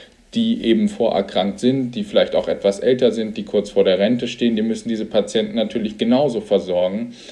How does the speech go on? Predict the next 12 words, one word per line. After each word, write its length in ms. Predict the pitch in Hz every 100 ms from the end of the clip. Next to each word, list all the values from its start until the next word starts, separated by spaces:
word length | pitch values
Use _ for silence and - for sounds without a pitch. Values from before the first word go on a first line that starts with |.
| -
Und 160 | - 101
auch 100 | 95
da 200 | 101 107
macht 220 | 117 -
man 140 | 120
sich 140 | 110 107
natürlich 420 | 107 - - -
Gedanken, 480 | - 98 101 101 104
kann 220 | - 107
das 200 | 104 101
die, 260 | - 107 -
äh, 160 | -